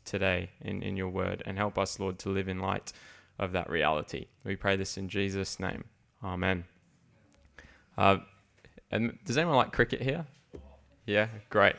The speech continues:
There's been a pretty good test on recently, um, between Australia and the West Indies. Um, that's not why I'm here, but, uh, it's interesting. Sometimes cricketers get political, and, uh, we had a couple of, couple of the boys from the Aussie team, um, talking about Australia Day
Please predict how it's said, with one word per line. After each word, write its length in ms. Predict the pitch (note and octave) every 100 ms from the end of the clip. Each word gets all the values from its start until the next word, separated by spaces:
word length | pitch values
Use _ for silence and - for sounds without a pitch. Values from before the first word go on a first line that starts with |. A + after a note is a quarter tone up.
| -
There's 160 | - A2
been 160 | - F3
a 60 |
pretty 240 | - D#3 A#2
good 160 | A2+
test 300 | - A2+ -
on 160 | G2+ D#2+
recently, 640 | F2 G2+ - C2+ F#2 - -
um, 240 | G2 G2+
between 240 | A#2 - G#2
Australia 340 | - G2+ G2+
and 120 | G2
the 40 | F#2+
West 240 | G2+ -
Indies. 320 | G#2+ G#2+ D#3+ - - - -
Um, 320 | F2+ G2 G2+ G2 -
that's 200 | A2+ -
not 180 | B2 -
why 240 | A2 G#2+
I'm 120 | G#2
here, 320 | G#2+ A2+ B2+ D#3 -
but, 220 | A2+ -
uh, 260 | G#2+ G#2+ -
it's 160 | C3+ -
interesting. 500 | D#3+ D#3 - C3+ B2+ - - -
Sometimes 460 | - E3 D#3 C3+
cricketers 360 | - D3 - A#2
get 200 | B2+ -
political, 420 | B2 B2 B2+ D#3+ -
and, 320 | - G#2 G#2+
uh, 140 | G#2+ G#2
we 80 | A#2
had 140 | B2
a 40 |
couple 300 | A#2+ C3 -
of, 240 | A2 A2+ -
couple 240 | A#2 A2+
of 60 | A2
the 80 | G#2
boys 260 | G#2+ A2+
from 140 | - G#2+
the 60 |
Aussie 220 | G#2+ G#2+
team, 340 | G#2+ A2+ A2 G#2
um, 400 | G2+ G#2 G#2 - -
talking 240 | - C3+ A#2+
about 240 | A2+ -
Australia 440 | - - A#2 A#2
Day 260 | A2+ B2 -